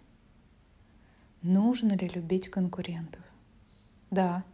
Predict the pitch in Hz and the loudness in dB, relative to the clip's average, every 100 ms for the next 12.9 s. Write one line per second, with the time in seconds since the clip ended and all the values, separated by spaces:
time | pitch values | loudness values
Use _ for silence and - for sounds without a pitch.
0 | - - - - - - - 180 180 196 | -20 -20 -20 -20 -20 -20 -4 -4 -2 0
1 | 185 185 190 196 196 - - 190 185 170 | 0 -2 -6 -6 -6 -6 -4 -2 -2 -2
2 | - 190 185 185 180 - 190 185 - 175 | -6 -4 -2 -2 -2 -2 -2 -2 -6 -8
3 | 180 175 190 180 185 - _ _ _ _ | -6 -8 -8 -10 -12 -16 _ _ _ _
4 | - _ _ _ - - - - - _ | -20 _ _ _ -20 -20 -20 -20 -20 _
5 | _ _ _ - - - - - - - | _ _ _ -20 -20 -20 -20 -20 -20 -20
6 | - - 190 185 180 185 180 208 233 214 | -20 -4 0 0 2 4 4 4 6 6
7 | 196 190 175 185 180 190 190 175 170 180 | 6 4 6 4 4 4 4 0 -4 -4
8 | 170 160 156 170 - - - 220 220 196 | -4 -2 -4 -6 -12 -16 -2 2 4 4
9 | 190 196 185 185 - 185 165 170 170 165 | 6 4 2 -4 -4 -4 -4 -4 -6 -6
10 | 175 180 180 160 160 - - 165 165 - | -2 0 2 0 -4 -6 -6 -8 -10 -14
11 | - - - 202 190 180 180 180 - - | -20 -12 -2 2 4 4 2 0 -2 -8
12 | - 175 165 165 170 190 190 - 180 | -8 -8 -6 -6 -4 -2 -2 -2 -4